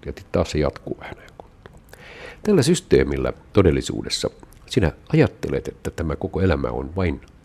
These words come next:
eräänlaista peliä. Tämähän ei ole. Tämä on, suurin osa on työtä, myös syömistä, nukkumista, paljon monia muita asioita. Ja tämä ei ole liikunnallinen tämä peli. Se värikuula-aseitten kanssa oleva on tietysti liikunnallinen.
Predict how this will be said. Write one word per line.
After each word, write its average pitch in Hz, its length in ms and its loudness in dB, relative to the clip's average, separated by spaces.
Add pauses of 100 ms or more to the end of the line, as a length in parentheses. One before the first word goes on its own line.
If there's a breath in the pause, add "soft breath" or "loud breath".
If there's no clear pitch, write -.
(140)
eräänlaista 69 380 -4
peliä. - 320 -8 (1120 loud breath)
Tämähän 95 300 4
ei 123 140 2
ole. - 200 0 (500)
Tämä 85 160 2
on, 71 120 0
suurin 117 300 0
osa 82 160 0
on 69 200 -4
työtä, 95 360 0 (1500 loud breath)
myös 98 200 2
syömistä, 87 380 2
nukkumista, 85 520 -2
paljon 95 260 4
monia 87 220 2
muita 82 260 4
asioita. - 480 -12 (320)
Ja - 60 -4
tämä 90 220 4
ei 85 120 4
ole 98 240 4
liikunnallinen 67 760 2
tämä 58 200 -8 (100)
peli. - 200 -16 (400)
Se 135 200 2 (460)
värikuula-aseitten 76 720 0
kanssa 71 260 -4
oleva 76 200 -2
on 78 80 -4
tietysti 98 340 -2
liikunnallinen. - 640 -2